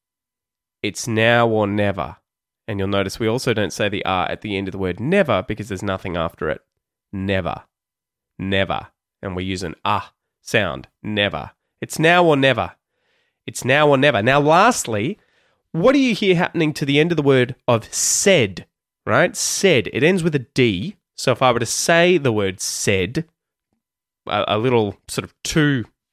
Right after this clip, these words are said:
emphatically, right? Said, duh. You're gonna hear that D sound. Said, said, said. But when we have a D that is sandwiched between two vowel sounds,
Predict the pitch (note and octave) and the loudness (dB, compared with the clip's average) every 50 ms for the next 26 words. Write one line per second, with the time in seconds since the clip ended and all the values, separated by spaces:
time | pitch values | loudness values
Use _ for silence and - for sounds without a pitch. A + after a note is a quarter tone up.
0 | _ _ _ _ _ _ _ _ _ - C3+ B2 A#2+ - - A#2+ A2+ A2+ A2 - | _ _ _ _ _ _ _ _ _ -2 -2 -2 0 0 0 0 0 0 -2 -2
1 | G#2+ G#2+ A#2+ D3 - - A2 A2+ C3 - - - - - - C#3+ B2+ A#2+ B2 A#2+ | -2 -4 -2 -4 -4 -4 -4 -4 -4 -4 -8 -8 -4 -2 0 2 0 0 -2 -8
2 | A2+ - C#3+ C#3 B2 A2 B2+ D#3 - _ _ _ _ - A#2 A2 A2+ A#2 A2+ A2 | -4 2 4 4 6 6 4 2 -2 _ _ _ _ -12 -8 -6 -2 -2 0 0
3 | B2 A2+ G#2 G2 - G2+ - G2+ G2 F#2+ - - G#2+ A2+ C#3+ D#3+ - - - - | 0 0 0 -2 -2 -4 -4 -4 -4 -2 -4 -4 -4 -4 -4 -4 -6 -6 -4 -4
4 | G#2 F#2+ F#2 G#2 C3 D#3 - _ _ _ _ _ _ _ - - - - - F#2 | -2 -2 0 -2 -2 -4 -8 _ _ _ _ _ _ _ -14 -12 -8 -6 -4 -2
5 | F2 F2+ B2 D3+ F3+ - _ _ _ _ _ _ _ - - - - F#2 E2+ D#2+ | -2 -2 -4 -4 -8 -12 _ _ _ _ _ _ _ -12 -8 -6 -4 -4 -4 -4
6 | E2 C3+ F#3+ - _ _ _ _ _ _ _ _ _ _ _ _ _ _ _ E3+ | -6 -8 -10 -16 _ _ _ _ _ _ _ _ _ _ _ _ _ _ _ 2
7 | E3 D#3 D#3 - - D#3 C#3 E3 G3+ A3 A#3 A3 A3+ G3 D#3 G3 F#3 E3+ D3+ - | 4 4 2 0 -2 0 2 4 4 4 4 2 2 2 4 4 4 4 2 0
8 | - C#3 B2+ B2+ A#2+ A2 _ - F#3 F#3 E3 C#3 B2 B2 B2 G#2+ A2+ A#2 - - | 0 0 0 0 -2 -6 _ 4 6 6 6 6 4 2 2 2 0 -2 -2 0
9 | A2 G#2+ - - - - - C3+ C#3+ D#3 E3 D#3+ D3 C#3 B2+ - - - - - | -2 -4 -4 -4 -4 -2 2 4 4 4 4 4 2 0 0 -2 -6 -6 -8 -4
10 | - C3 A#2+ A#2 A2+ A2+ A2 - - - - - - D#3 C#3+ C3+ A#2+ A#2 A#2 C3 | -2 0 0 2 0 0 -2 -4 -8 -10 -10 -6 -2 0 0 0 2 2 4 4
11 | E3+ G3+ - - A2 G2 F2 D#2+ E2 - A3 G#2+ - - - | 4 2 2 -2 -2 -2 0 -2 -2 -4 -4 -6 -8 -10 -10